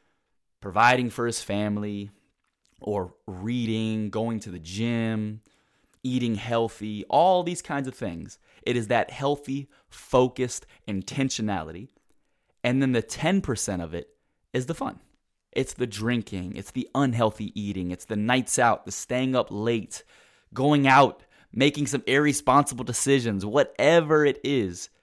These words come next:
it's only ten percent of his life. Why I love that concept is because it's rewarding. Something that has truly helped me on my fitness journey is that I eat and work out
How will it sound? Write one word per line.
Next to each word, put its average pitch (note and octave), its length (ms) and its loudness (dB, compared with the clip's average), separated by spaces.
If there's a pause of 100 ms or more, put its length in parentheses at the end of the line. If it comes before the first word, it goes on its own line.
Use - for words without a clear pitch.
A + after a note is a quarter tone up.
it's - 180 -8 (100)
only A#2+ 300 0
ten C#3 440 -6
percent A2 540 -6 (160)
of G2 180 -4
his F#2+ 200 -10
life. - 400 -14 (460)
Why C#3+ 280 8
I B2+ 160 6
love G2+ 1000 2
that A2 340 0
concept - 720 -10 (240)
is G2 100 -8
because G#2 280 -6
it's G2 200 -10
rewarding. E2+ 600 -10 (280)
Something C#3+ 340 0
that A#2+ 100 2
has G2+ 120 -4
truly A2+ 360 -4
helped G#2 320 -4
me F#2 360 -4
on F2+ 220 -6
my E2 220 -10
fitness - 540 -8
journey D3+ 340 -10 (720)
is G2+ 180 -6
that G2+ 140 -2
I F#2 160 -2 (240)
eat A#2 300 -8 (280)
and F2 180 -8
work G2+ 300 -2
out F#2 260 -4